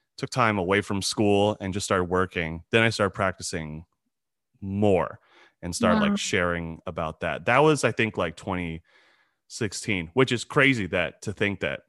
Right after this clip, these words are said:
Speaker 1: we've known each other longer than kind of that part of my, my life. You know what I mean? Like,
Speaker 2: We,
Speaker 1: that
Speaker 2: we
Speaker 1: really
Speaker 2: met, we met, I think, I wanna say twenty fourteen or twenty thirteen.
Speaker 1: That's nuts.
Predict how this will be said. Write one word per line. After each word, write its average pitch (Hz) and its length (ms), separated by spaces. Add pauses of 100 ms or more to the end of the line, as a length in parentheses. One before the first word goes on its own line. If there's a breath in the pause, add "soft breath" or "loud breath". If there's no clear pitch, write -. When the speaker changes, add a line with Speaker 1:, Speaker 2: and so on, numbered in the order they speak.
(160)
Speaker 1:
we've 98 340
known 95 220
each 92 140
other 90 180
longer 87 640 (220)
than 87 440 (220)
kind 131 160
of 82 140
that 104 260
part 92 260
of 82 200
my, 80 340 (540)
my 87 120
life. 85 440
You 135 120
know 143 120
what 143 100
I 139 80
mean? 139 260
Like, 320 120
Speaker 2:
We, 320 60
Speaker 1:
that - 180
Speaker 2:
we 294 160
Speaker 1:
really 302 160
Speaker 2:
met, 311 260 (340)
we 277 220
met, 294 180
I 285 180
think, 254 360 (300 loud breath)
I 233 100
wanna 233 380
say 247 220
twenty 208 360 (100)
fourteen 285 680
or 226 140
twenty 214 280
thirteen. 190 680 (280)
Speaker 1:
That's - 280
nuts. 85 600